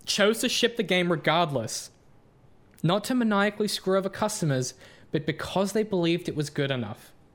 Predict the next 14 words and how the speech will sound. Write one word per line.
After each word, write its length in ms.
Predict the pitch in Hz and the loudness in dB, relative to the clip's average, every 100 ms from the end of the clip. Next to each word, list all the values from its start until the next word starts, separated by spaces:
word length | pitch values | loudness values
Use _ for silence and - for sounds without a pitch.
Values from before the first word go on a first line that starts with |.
| _ | _
end 260 | 139 151 147 | -2 -2 -2
quote. 340 | - 123 117 - - - - - - - - - - - - 151 151 | -2 -4 -4 -10 -20 -20 -20 -20 -20 -20 -20 -20 -20 -20 -10 -8 -2
Wow. 640 | 170 190 185 151 123 117 - - | 2 4 6 4 2 -2 -8 0
It's 220 | 196 190 | 0 0
just, 500 | - 269 247 - - 190 | 2 2 2 0 -10 -2
it, 60 | 196 | 0
it's, 360 | 170 196 - | 2 0 0
it's, 340 | 190 190 - - | -2 0 -2 -2
it's 360 | 180 156 - - | 0 0 -6 -4
incredible 680 | 175 160 - 190 170 147 | -2 0 2 2 2 0
to 160 | 139 143 | -2 0
me. 220 | 123 117 | 0 0
W-, 200 | 139 156 - | -2 -4 -4
uh, 160 | 165 | -6